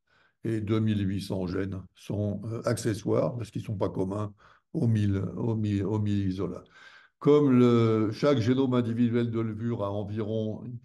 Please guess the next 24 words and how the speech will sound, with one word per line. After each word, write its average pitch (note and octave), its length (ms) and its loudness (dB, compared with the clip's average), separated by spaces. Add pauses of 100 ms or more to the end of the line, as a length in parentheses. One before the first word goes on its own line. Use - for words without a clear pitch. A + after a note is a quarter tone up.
cinq G#2 180 -6
mille G2+ 400 0
neuf G2 260 -2
cents G#2 220 -2
gènes A#2 320 0
à F#2+ 100 -2
peu F2+ 200 -6
près, D3+ 260 -2 (640)
ça G#2+ 200 0
veut A2 140 0
dire B2+ 240 2
que A2+ 160 2
seize D3+ 320 0
pour C3 340 -4
cent G#2+ 500 -2
du G2 240 -4
génome G#2 480 -2
de F#2+ 120 -6
chaque D#3 420 -2
individu G#2 800 -4 (440)
est A#2 140 2
constitué A2+ 880 -2 (160)
de G2+ 160 -2
gènes G2+ 440 -2